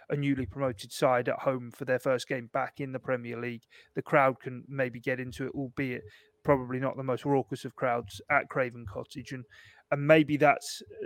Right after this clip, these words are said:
as I say, where, where some of those things come into it.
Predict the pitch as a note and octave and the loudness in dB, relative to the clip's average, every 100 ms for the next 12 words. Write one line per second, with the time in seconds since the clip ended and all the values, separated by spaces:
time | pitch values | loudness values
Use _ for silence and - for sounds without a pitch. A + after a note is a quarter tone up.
0 | - D#3+ C3+ D3+ C#3 C#3 C3 C3+ C3+ - | -8 -8 -4 0 2 4 2 2 -4 -2
1 | C#3 C3 C3+ C#3 - C3+ B2 - - C3 | -4 0 0 0 -8 -12 -12 -14 -10 -8
2 | B2 B2+ - B2+ | -8 -10 -10 -10